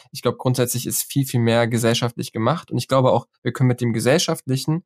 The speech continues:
gegen das, äh, Genetische ein bisschen gegensteuern, wo vielleicht Danny, ich weiß nicht, ja, Danny,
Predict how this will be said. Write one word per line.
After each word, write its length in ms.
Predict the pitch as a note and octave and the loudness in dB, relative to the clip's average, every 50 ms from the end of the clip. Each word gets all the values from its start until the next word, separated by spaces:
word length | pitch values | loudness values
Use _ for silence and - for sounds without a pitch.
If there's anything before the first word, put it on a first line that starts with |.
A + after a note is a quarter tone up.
| _ _ _ _ _ _ _ _ - | _ _ _ _ _ _ _ _ 0
gegen 260 | C3 C3+ C#3 C3+ B2 | 0 2 2 2 2
das, 320 | C3 B2+ - - - - - | 0 0 0 -2 -4 -6 -4
äh, 200 | - A#2+ A2+ A2 | -2 0 0 0
Genetische 540 | A2 A#2 A#2 A#2+ C3+ D3 C#3+ C#3+ B2 - B2+ | 0 0 2 2 2 2 2 0 0 0 0
ein 80 | A2+ | 0
bisschen 240 | G2+ A#2 - B2+ C3+ | -2 -4 -6 -6 -6
gegensteuern, 720 | C#3 C3+ D#3 E3+ C#3+ - - A#2 A#2 A2+ B2 C#3 E3+ F#3 _ _ _ _ _ _ | -4 -2 -2 -2 -2 -2 -2 -2 0 2 2 0 0 -2 _ _ _ _ _ _
wo 320 | - A#2+ A#2+ A#2+ A#2 A#2 A2+ | -10 -6 -2 0 0 0 0
vielleicht 380 | - - A2+ A2+ A#2+ - - _ _ _ _ _ _ - | -2 -4 -4 -4 -4 -6 -12 _ _ _ _ _ _ -6
Danny, 220 | - A2+ B2+ E3 | -4 -2 -2 -2
ich 100 | F3 D3 | -2 -2
weiß 180 | - - C3+ - | -4 -6 -4 -6
nicht, 160 | A#3 A#3 - | -6 -6 -4
ja, 220 | - - F3+ - _ - | -4 -4 -4 -4 _ -4
Danny, 200 | - C3 D3+ D3 | -2 -2 -2 -2